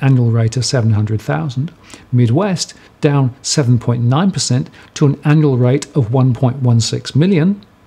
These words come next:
South down eight point four percent to an annual rate of two point oh eight million. And West down thirteen point eight percent to an annual rate of just one million.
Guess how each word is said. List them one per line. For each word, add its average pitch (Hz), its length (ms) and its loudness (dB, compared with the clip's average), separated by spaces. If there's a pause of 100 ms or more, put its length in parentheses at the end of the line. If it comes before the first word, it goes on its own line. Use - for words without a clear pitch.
South 160 640 -2
down 143 340 0
eight 143 200 0
point 123 240 0
four 170 180 0
percent 151 440 -2 (180)
to 156 140 0
an 139 200 -2
annual 143 340 2
rate 117 360 0
of 120 100 -4
two - 160 -2
point 120 320 0
oh 113 160 2
eight 185 160 -2
million. 143 380 -2 (500)
And 127 240 2
West 147 540 -2
down 160 320 2
thirteen 185 720 0
point 127 280 0
eight 214 220 0
percent 135 400 -2 (220)
to - 100 0
an 143 220 0
annual 165 340 2
rate 117 320 0 (360)
of 180 200 0
just - 380 -4
one 139 340 2
million. 117 320 -2